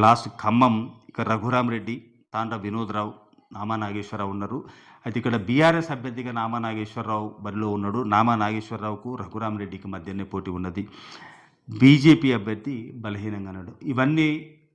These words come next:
లెక్కేసుకుంటే మనకు దాదాపుగా కాంగ్రెస్, బీజేపీ అభ్యర్థులు సరి సమానంగా గెలిచే అవకాశం ఉంది. ఒక ఎనిమిది సీట్లు కాంగ్రెస్, ఎనిమిది సీట్లు బీజేపీ గెలవడానికి అవకాశం ఉంది. బీఆర్ఎస్కు మాత్రం ఆశ లేదు. ఎంఐఎం ఒకటి ఖాయం.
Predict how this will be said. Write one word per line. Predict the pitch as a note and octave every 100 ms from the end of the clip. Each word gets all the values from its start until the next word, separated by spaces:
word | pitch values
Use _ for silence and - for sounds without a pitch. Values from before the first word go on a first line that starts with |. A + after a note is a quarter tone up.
| -
లెక్కేసుకుంటే | A#2 A2 A#2+ - A#2 A2+
మనకు | G#2+ G#2+ B2+ A2 - - - B2+
దాదాపుగా | C#3 D3 C#3+ C#3+ C#3+ -
కాంగ్రెస్, | B2 B2+ C3 C3 C3 - - _ _ _ _ -
బీజేపీ | A2 A#2+ B2+ B2 A#2+
అభ్యర్థులు | G#2 A2 G#2 A#2+ C3 A2 C3+ - -
సరి | B2+ C3+ C3+
సమానంగా | B2 A#2 A#2 A2 G2+
గెలిచే | G2 - G2
అవకాశం | F#2+ F#2 F2+ G2+
ఉంది. | G2+ G2
ఒక | A#2 A2
ఎనిమిది | A2+ A2+ A2 A2
సీట్లు | A#2+ A2 A2+ A2 A2 - - - -
కాంగ్రెస్, | B2 B2+ B2 C#3+ C3
ఎనిమిది | A2+ A2+ G#2+ A2+
సీట్లు | A2 A#2+ G#2 G#2 - - A2
బీజేపీ | C3+ D3 D#3+ D#3 C3
గెలవడానికి | A#2 A2+ A2+ G#2+ G#2+ A2
అవకాశం | G#2 G#2+ - G2+
ఉంది. | G#2 C3+ G#2+
బీఆర్ఎస్కు | A2 A2+ A2 - G#2+
మాత్రం | G2+ G#2 G2 G2
ఆశ | G2+ A2
లేదు. | G#2+ B2 G3 - - - C3 B2+
ఎంఐఎం | C3+ C#3 B2
ఒకటి | G#2+ A2+ E3
ఖాయం. | - F2 F2+